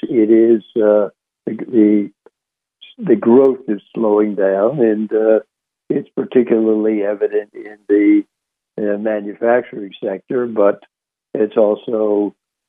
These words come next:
uh, the, the, the bright part of the economy is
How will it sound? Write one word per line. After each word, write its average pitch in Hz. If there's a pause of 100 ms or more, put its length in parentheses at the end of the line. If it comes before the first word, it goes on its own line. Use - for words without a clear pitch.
(180)
uh, 110
the, 107
the, 107 (800)
the 120
bright 113
part 110
of 101
the 107
economy 107
is 107